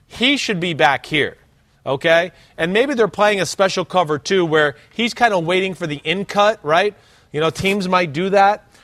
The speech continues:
all right? Because just the way this safety reacts tells me that he had no, he sh-, didn't have to worry about this. He was more worried about the post route down the middle and stopping that.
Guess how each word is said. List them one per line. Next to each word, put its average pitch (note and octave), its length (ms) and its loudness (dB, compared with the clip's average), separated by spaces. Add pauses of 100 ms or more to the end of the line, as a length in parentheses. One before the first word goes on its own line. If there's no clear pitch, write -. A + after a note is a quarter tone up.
(160)
all C#3 80 -2
right? F3 180 2
Because F#3+ 340 0
just B3 220 -4
the A#3+ 80 2
way G3 360 2 (100)
this D3 280 0
safety G#3 480 -2
reacts D3 720 0 (360)
tells G3 380 0
me E3 220 -2
that C#3+ 320 2 (160)
he C4 240 -2
had G3+ 500 2 (480)
no, F#3+ 800 2
he G#3+ 240 0
sh-, - 140 -8
didn't G3+ 300 0
have F#3+ 200 2
to F3+ 80 0
worry D#3+ 320 2
about A#2+ 340 0
this. G#2 300 -4
He G3 160 -2
was A3 160 0
more G3+ 240 2
worried F#3 360 2
about D3 280 2
the C#3 60 -4
post F#3 360 0
route C3 360 2
down C#3+ 240 2
the C3 60 -2
middle C3+ 440 0 (240)
and D#3+ 180 -2
stopping D#3+ 500 0
that. D#3 280 0